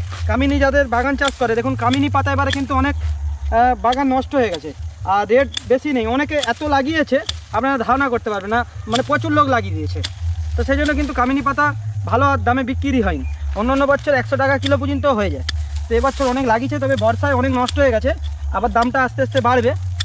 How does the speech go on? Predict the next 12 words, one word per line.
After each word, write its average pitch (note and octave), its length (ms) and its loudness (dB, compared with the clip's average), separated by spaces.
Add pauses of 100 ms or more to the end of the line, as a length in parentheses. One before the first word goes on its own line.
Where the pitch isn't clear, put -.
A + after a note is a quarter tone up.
(360)
তো - 60 0
এই A#3+ 80 4
যে C4+ 140 4
বাগানগুলোকে C4 440 2
এই B3 120 2
যে B3+ 100 -4
কেটে B3+ 220 0
দিচ্ছি, C#4 200 -4 (400)
এই A3 80 0
যে A3 40 0
হাত A3+ 140 2
দিকে C4 240 0